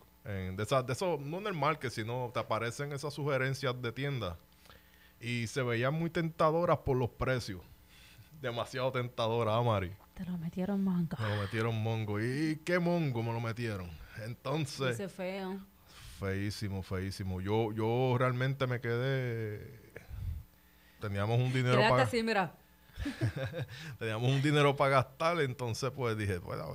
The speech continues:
Speaker 1: vamos, vamos a invertirlo aquí, que se joda, que puede pasar, que no llegue". Y exacta-, bueno, sí llegó.
Speaker 2: Yo hubiese preferido que no llegara.
Speaker 1: Sí. Este fue el stand que yo mandé a buscar en, en una de estas tiendas de Facebook, en donde yo pensé que, pues,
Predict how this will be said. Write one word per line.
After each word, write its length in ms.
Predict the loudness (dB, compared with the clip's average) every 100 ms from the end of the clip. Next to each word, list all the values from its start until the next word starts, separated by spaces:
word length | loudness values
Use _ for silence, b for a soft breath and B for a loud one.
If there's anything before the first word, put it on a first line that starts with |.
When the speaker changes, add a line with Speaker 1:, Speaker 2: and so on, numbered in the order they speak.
| -8 -10
Speaker 1:
vamos, 360 | -10 -8 -6 -6
vamos 180 | -6 -6
a 40 |
invertirlo 480 | -6 -8 -6 -4 -2
aquí, 340 | -4 -6 -12
que 120 | -8 -6
se 100 | -2
joda, 220 | -2 -2
que 100 | -2
puede 160 | -4 -2
pasar, 280 | 0 -2
que 100 | -4
no 100 | -4
llegue". 380 | 0 2 2 -2 b b b b b b
Y 100 | -4
exacta-, 480 | -2 0 -2 0 -2 -4
bueno, 360 | 0 2 2 2
sí 120 | 4
llegó. 420 | 6 6 4 2 -6 -18 -4
Speaker 2:
Yo 160 | 0
hubiese 240 | 0 -2 -4
preferido 520 | -4 -2 -2 -2 -4
que 180 | -6 2
no 280 | 8 8
llegara. 520 | 8 4 2 0 -2 -6 -10
Speaker 1:
Sí. 220 | -8 -6 -6
Este 280 | -4 0 0
fue 160 | 0 0
el 60 |
stand 280 | 0 -2 -2
que 80 | -2
yo 80 | 0
mandé 220 | 2 2
a 40 | 2
buscar 400 | 2 0 -2 0
en, 100 | -4
en 220 | -4 -4
una 160 | 0
de 60 | 0
estas 240 | 2 0
tiendas 280 | -2 -2 0
de 80 | -2
Facebook, 480 | -2 -2 -2 -4 -6
en 120 | -6 -4
donde 260 | -4 -4
yo 120 | -2
pensé 340 | -2 -4 -4 -6
que, 120 | -8
pues, 320 | -8 -6 -6